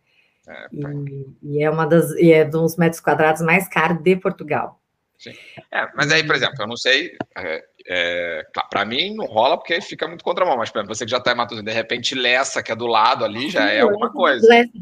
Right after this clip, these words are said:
Speaker 2: Palmeira, é maravilhoso, as pessoas não costumam conhecer, mas Perafita é ótimo, tem uma praia
Speaker 1: Essa
Speaker 2: que
Speaker 1: eu também
Speaker 2: chama
Speaker 1: não
Speaker 2: Cabo
Speaker 1: conheço,
Speaker 2: do
Speaker 1: não.
Speaker 2: Mundo,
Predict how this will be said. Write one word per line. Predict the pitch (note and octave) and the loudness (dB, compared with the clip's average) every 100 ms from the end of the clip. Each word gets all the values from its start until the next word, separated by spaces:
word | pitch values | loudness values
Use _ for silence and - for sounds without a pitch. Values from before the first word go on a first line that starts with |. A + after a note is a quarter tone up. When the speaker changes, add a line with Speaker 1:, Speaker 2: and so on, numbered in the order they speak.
| - | 2
Speaker 2:
Palmeira, | A3 A3 F#3 F#3+ E3 | 4 8 8 8 6
é | |
maravilhoso, | E3 E3 G3+ F#3+ F3 F3 F3 E3 E3 | 4 2 2 4 6 6 4 4 4
as | E3 | 4
pessoas | F3 F#3 G3 G3+ | 0 -2 -2 -2
não | G#3 | -2
costumam | G3+ F#3+ G#3 G3+ G3 | -2 -2 -2 -4 -2
conhecer, | G3 G3 F#3 E3+ - F3 F3+ | -4 -2 -2 -2 2 4 4
mas | D#3+ D#3 | 2 -2
Perafita | - F#3+ G3 F#3 - F3+ F#3 F3+ - | 0 2 2 -2 -4 -2 -2 -2 0
é | F3 F3 | 2 4
ótimo, | D#3 D#3 E3+ - F3 D3+ C3+ B2+ _ | 4 4 0 -4 -6 -6 -8 -12 _
tem | D#3 | -6
uma | D#3 D#3 | -4 -4
praia | E3 D3 D3+ | 0 0 -2
Speaker 1:
Essa | |
Speaker 2:
que | D3+ | -6
Speaker 1:
eu | |
também | D#3+ D3+ | -10 -8
Speaker 2:
chama | C#3+ | -8
Speaker 1:
não | D#3+ | -4
Speaker 2:
Cabo | D3+ D3+ | -4 -4
Speaker 1:
conheço, | D3 | -8
Speaker 2:
do | D3 | -10
Speaker 1:
não. | D3+ | -8
Speaker 2:
Mundo, | E3 D#3+ C#3+ | -10 -12 -18